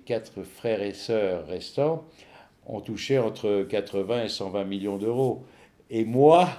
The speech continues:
quatre cent cinquante mille euros. Bon, c'est pas grave. La vie est belle. Basta così. Et tout ça légalement. J'ai une belle retraite. Deux mille cent euros par mois. Ben parce que comme j'étais entrepreneur,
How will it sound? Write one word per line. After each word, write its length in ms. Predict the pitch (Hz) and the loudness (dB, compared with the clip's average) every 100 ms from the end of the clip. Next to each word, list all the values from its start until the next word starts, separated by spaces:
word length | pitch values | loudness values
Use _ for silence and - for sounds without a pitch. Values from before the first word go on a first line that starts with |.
| - - _ _ _ - | -14 -20 _ _ _ 0
quatre 200 | 143 143 | 2 2
cent 300 | - 165 156 | 0 0 0
cinquante 760 | - 139 123 131 127 123 - | -2 -4 -4 -4 -4 -4 -4
mille 300 | 135 156 - - - | -2 0 -2 -4 6
euros. 520 | 156 131 131 - - - - - - - - - - - - - - _ 120 | 8 8 6 2 -6 -20 -20 -20 -20 -20 -20 -20 -20 -20 -20 -20 -20 _ 2
Bon, 180 | 123 127 | 2 2
c'est 220 | 104 80 | -6 -6
pas 140 | 92 | -6
grave. 260 | 87 87 - - - - _ _ | -6 -8 -10 -20 -20 -20 _ _
La 80 | 139 | 2
vie 140 | 131 120 | 4 4
est 60 | |
belle. 200 | 95 95 123 - _ - | 0 -4 -8 -20 _ 2
Basta 280 | 160 160 170 | 4 6 2
così. 420 | 165 127 107 120 - - _ _ _ | 2 -2 -2 -8 -12 -20 _ _ _
Et 140 | 143 139 | -4 -2
tout 180 | 175 | 0
ça 160 | 170 196 | 8 8
légalement. 640 | 185 170 160 139 131 127 - _ - - | 10 8 8 8 2 0 -14 _ -18 0
J'ai 160 | 135 | 4
une 140 | 143 127 | 4 6
belle 160 | 196 | 6
retraite. 560 | 175 185 247 254 254 - - _ _ _ _ _ _ _ 127 | 6 4 6 4 2 -16 -20 _ _ _ _ _ _ _ 0
Deux 220 | 131 185 | 6 6
mille 280 | 185 208 160 | 4 0 0
cent 300 | - 190 180 | 2 6 6
euros 300 | 170 160 175 | 6 4 2
par 200 | 175 151 | 2 2
mois. 260 | 147 139 - - - - - - - - - _ _ _ - - _ _ _ _ _ _ _ - | 2 2 0 -14 -20 -20 -20 -20 -20 -20 -20 _ _ _ -20 -20 _ _ _ _ _ _ _ 2
Ben 140 | 147 165 | 6 10
parce 200 | 185 180 | 8 10
que 100 | 190 | 8
comme 240 | 185 196 | 10 6
j'étais 280 | 147 170 175 | 6 6 8
entrepreneur, 880 | 156 - 156 - 127 120 101 87 | 6 4 2 6 4 4 2 0